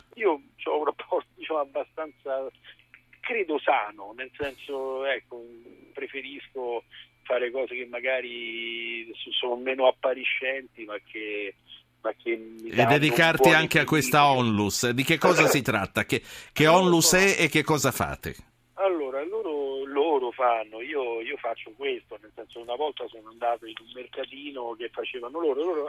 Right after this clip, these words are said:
Speaker 1: eh, è una, è una casa famiglia che ospita, eh, che ospita bambini e genitori che vengono in Italia per cure mediche, quasi sempre al Bambino Gesù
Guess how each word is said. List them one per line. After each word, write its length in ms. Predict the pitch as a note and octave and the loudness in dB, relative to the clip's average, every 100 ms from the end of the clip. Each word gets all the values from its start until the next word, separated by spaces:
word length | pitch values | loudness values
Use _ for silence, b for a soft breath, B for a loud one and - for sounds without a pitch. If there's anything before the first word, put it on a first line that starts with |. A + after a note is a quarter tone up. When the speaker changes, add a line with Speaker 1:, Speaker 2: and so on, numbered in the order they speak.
| C3+ | -8
Speaker 1:
eh, 880 | C#3 C3+ C3+ C3+ C3+ C3+ C3 - - _ _ _ _ | -10 -10 -10 -12 -16 -12 -8 -10 -12 _ _ _ _
è 120 | D#3 | -4
una, 420 | D3 D#3 D#3 C#3+ C#3 | -2 -2 -6 -4 -2
è 120 | D3 | -2
una 200 | D#3 D#3+ | -4 -4
casa 260 | E3+ D3+ | -4 -4
famiglia 580 | - D3 B2+ A2 A2 B2 | -4 -6 -12 -18 -12 -10
che 140 | B2 D3 | -6 -4
ospita, 680 | B2+ - A#2+ A#2+ A#2+ A#2 - _ _ _ _ _ | -4 -8 -20 -12 -8 -8 -12 _ _ _ _ _
eh, 340 | - B2+ B2+ - | -10 -8 -8 -10
che 100 | D3+ | -6
ospita 360 | C#3+ - C3 B2 | -6 -6 -6 -4
bambini 640 | B2+ C3+ D3+ D3 C3 A#2+ | -6 -8 -12 -14 -12 -12
e 40 | |
genitori 640 | A2+ B2 D3 D3+ D3 C#3 A#2 | -12 -16 -14 -10 -8 -8 -8
che 160 | B2+ A#2 | -8 -6
vengono 460 | C3 A#2 A2+ A2+ A#2+ | -4 -6 -8 -16 -18
in 100 | C3 | -18
Italia 540 | B2+ C3+ C3 B2 A2 | -8 -4 -6 -8 -12
per 300 | A2 G#2+ A2 G#2 G#2+ G2 | -10 -10 -10 -10 -10 -10
cure 640 | - A#2+ A#2+ A2 G#2+ - _ _ | -14 -12 -8 -6 -8 -10 _ _
mediche, 500 | A2+ G#2+ G#2+ G#2 G2 _ | -10 -10 -10 -12 -14 _
quasi 240 | A#2+ G#2 G#2+ | -4 -4 -6
sempre 300 | A2+ - A#2 | -8 -6 -6
al 80 | |
Bambino 360 | A2 A2 A2 G#2+ | -4 -8 -12 -20
Gesù 340 | G#2 G#2+ G2 | -16 -16 -16